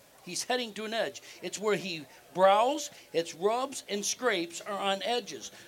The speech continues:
So the more edges you create on your property, the more deer you can hold, and the more time you'll use up. So the biggest trick is me to go up and show you how to make all these little openings all over your property,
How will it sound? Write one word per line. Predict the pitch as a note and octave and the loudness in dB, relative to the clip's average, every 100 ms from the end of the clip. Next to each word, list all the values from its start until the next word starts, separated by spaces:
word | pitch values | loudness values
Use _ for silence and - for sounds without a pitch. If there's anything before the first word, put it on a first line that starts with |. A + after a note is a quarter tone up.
| - | -8
So | - C4 | -4 -2
the | A3 | -2
more | G#3+ C4+ F#4+ - | -2 -4 -4 0
edges | C#4 A#3+ B3+ G3 | 0 0 -4 -4
you | B3 | -8
create | - A3 A3+ | -4 0 2
on | A#3+ A3 | 0 -2
your | G#3 | -4
property, | G#3 G#3 G#3 D4 | 0 0 0 -2
the | B3+ G#3+ | -4 -4
more | G3+ G#3 G3+ | 0 2 2
deer | F#3+ A#3 A#3 | -2 -4 -4
you | G#3 | -6
can | G3+ G3 | -4 -4
hold, | E3+ A3 A#3+ D#4 - | -2 0 2 0 -4
and | G#3+ | -6
the | G#3 | -4
more | G3+ G3+ | 0 0
time | G3 - B3+ B3+ B3+ | 0 -4 -4 -4 -4
you'll | F#3 D#3+ | -6 -6
use | D3 C3+ C3+ | -8 -8 -6
up. | A#2 - - - - - | -8 -10 -20 -18 -16 -6
So | - | -2
the | B3+ A3 | -2 -4
biggest | F#3+ G4+ F#4 - | -4 -2 -2 -4
trick | - D#4+ C#4+ | -2 -2 -2
is | G3 | -6
me | G3 D4+ | -4 -4
to | C#4 | -4
go | A3+ A3 | -2 -2
up | G#3+ | -2
and | G3 | -4
show | - A#3+ | -4 -4
you | A3 A3+ | -6 -10
how | G3+ G#3+ A3 | -6 -4 -4
to | G#3+ | -6
make | G#3 A#3 C4 G#3 - | -6 -2 -2 -4 -4
all | G3 A3 B3+ | 0 0 0
these | C4+ G#3 G#3+ | -4 -6 -8
little | A#3 A3+ - | -8 -6 0
openings | G#3+ B3 G#3+ E3+ D#3+ D#3 | 0 0 -6 -6 -6 -6
all | - G#3 B3+ | 2 2 2
over | B3+ G#3+ | -2 -4
your | A3 F#3 | -6 -6
property, | - A3 A#3 - D4 | -2 -2 -2 -4 -8